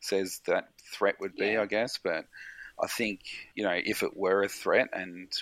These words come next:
Speaker 1: we didn't know about it and something happened, yeah, we'd be well and truly
Speaker 2: Mm.
Speaker 1: undercooked in terms of our response
Speaker 2: Yeah.
Speaker 1: to it.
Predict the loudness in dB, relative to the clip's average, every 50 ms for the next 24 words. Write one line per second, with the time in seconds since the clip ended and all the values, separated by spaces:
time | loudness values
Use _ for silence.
0 | -8 -8 -8 -6 -6 -6 -8 -8 0 2 4 4 4 4 2 2 2 0 -4 -6
1 | -4 -4 -4 -4 -4 -4 -2 0 0 0 -2 -4 -4 -2 0 0 0 -2 -4 -8
2 | -8 _ -8 -8 -6 -4 0 2 2 2 2 0 -4 -6 -4 -2 -2 -2 -2 -4
3 | -4 -8 -10 -8 -8 -8 -8 -8 -12 -16 -16 -16 -14 -14 -12 -12 -12 -6 -4 -2
4 | -2 -2 -2 -4 -6 -6 -6 -6 -6 -6 -8 -8 -8 -8 -8 -10